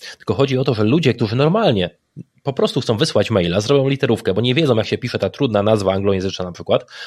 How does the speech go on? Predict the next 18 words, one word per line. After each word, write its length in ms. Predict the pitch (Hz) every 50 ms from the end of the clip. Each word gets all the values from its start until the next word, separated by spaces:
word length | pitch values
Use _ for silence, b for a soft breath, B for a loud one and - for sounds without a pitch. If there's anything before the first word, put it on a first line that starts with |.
| B B B -
i 220 | 113 113 117 120 117
teraz 260 | - 151 151 143 -
to 100 | - 135
trafi 320 | - - 117 107 - -
na 80 | 110 107
przykład 200 | - - 131 123
na 120 | 120 117
domenę 260 | 113 113 113 113 113
kupioną 240 | - - - 110 107
przez 120 | 101 107 -
hakera. 320 | - 104 - 85 - - _ B B B B B
Jako 200 | 127 120 - 160
przykład, 440 | - - 180 - - 117 123 123 - -
nie 120 | 123 120
będę 180 | 120 127 127 120
podawał 260 | 123 113 113 110 110
nazwy 220 | 107 104 95 101
firmy, 300 | - - 95 90 117 156